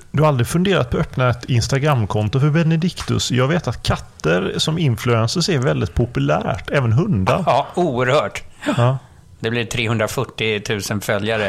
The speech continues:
Speaker 2: efter en
Speaker 1: En
Speaker 2: vecka.
Speaker 1: YouTube-kanal, sen så kan du ha, öppna en, en, eh, sån här, eh, butik som säljer Benedictus-merch.
Speaker 2: Ja, absolut.
Speaker 1: Mm.
Speaker 2: T-skjortar och annat
Speaker 1: Ja,
Speaker 2: bra.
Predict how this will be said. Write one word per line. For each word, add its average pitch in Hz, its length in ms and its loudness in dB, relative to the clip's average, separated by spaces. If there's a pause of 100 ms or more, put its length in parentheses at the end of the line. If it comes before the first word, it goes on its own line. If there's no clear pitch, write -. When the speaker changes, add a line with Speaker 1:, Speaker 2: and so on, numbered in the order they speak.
Speaker 2:
efter 113 180 0
en 135 60 6
Speaker 1:
En 123 40 2
Speaker 2:
vecka. 123 120 2
Speaker 1:
YouTube-kanal, 123 1120 2
sen 135 220 0
så 123 140 -2
kan 139 200 2
du 143 60 4
ha, 123 340 4 (300)
öppna 139 380 2
en, 117 180 2
en, 113 260 2
eh, 110 200 2
sån 123 200 0
här, 107 320 2
eh, 101 60 2 (300)
butik 113 680 0
som 131 100 0
säljer 110 440 2
Benedictus-merch. 113 1800 0 (720)
Speaker 2:
Ja, 131 500 0
absolut. 117 760 -2
Speaker 1:
Mm. 117 220 2 (380)
Speaker 2:
T-skjortar 117 840 -2
och 104 120 2
annat 95 260 -2
Speaker 1:
Ja, 104 60 4
Speaker 2:
bra. 104 220 2